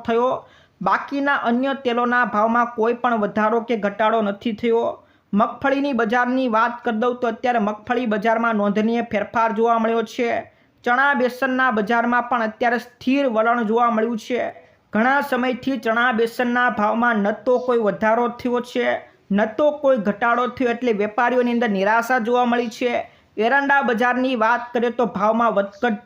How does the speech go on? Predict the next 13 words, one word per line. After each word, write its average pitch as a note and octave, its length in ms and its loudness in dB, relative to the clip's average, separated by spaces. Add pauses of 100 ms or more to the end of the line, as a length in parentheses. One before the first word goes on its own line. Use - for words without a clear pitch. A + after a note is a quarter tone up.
થતી A#3 380 -4
જોવા A3+ 240 2
મળે A3+ 160 2 (120)
છે. A#3 140 -2 (480)
મગફળી C4+ 480 0
બજારમાં B3 560 0
સ્થિર C4 340 -2 (120)
વલણ A#3 360 0
ટકેલું A#3+ 460 -4
છે, B3+ 80 -2 (100)
જેથી A3 300 -2
જૂનાગઢમાં A#3 720 0 (220)
આઠ C4 280 -2